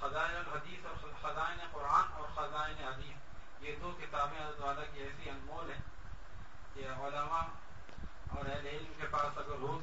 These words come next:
تو بس کافی ہے ان کے بیانات کے لیے، اور الحمدللہ مقبول بھی ہے۔ تو سارا یہ حضرت میر صاحب کے قلم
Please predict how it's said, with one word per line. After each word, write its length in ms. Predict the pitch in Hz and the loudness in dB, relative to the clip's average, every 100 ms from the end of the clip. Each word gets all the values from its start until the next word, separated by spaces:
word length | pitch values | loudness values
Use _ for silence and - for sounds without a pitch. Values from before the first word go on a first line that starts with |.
| 151 | -2
تو 60 | 147 | -2
بس 360 | 139 - - - - | -2 -2 -4 -4 -4
کافی 440 | - 143 139 139 139 | 0 0 0 -2 0
ہے 100 | - - - - - - - | 0 -2 -2 -4 -2 -2 -2
ان 160 | - - | -2 -2
کے 140 | - - | 0 2
بیانات 600 | - - - - - - | 2 4 4 2 0 0
کے 60 | - | 0
لیے، 240 | - - - - - - - - - - - - | 0 0 -2 -2 -2 -2 -2 -4 -4 -4 -4 -4
اور 120 | - - | -2 -2
الحمدللہ 580 | - 147 147 151 143 143 | -2 -2 -2 -2 0 0
مقبول 400 | 147 - 135 135 143 | 0 -2 -2 -2 -2
بھی 120 | 143 | -2
ہے۔ 80 | 143 - - - - - - - - - - - - | -2 -4 -4 -4 -4 -4 -2 -2 -2 -2 -2 -2 -2
تو 120 | 139 - | -2 2
سارا 260 | 156 175 | 4 4
یہ 240 | 175 175 156 | 2 0 0
حضرت 260 | 147 - | 0 -2
میر 160 | - - - | -4 -2 4
صاحب 260 | 156 - | 4 4
کے 60 | 156 151 | 2 0
قلم 220 | 139 | 0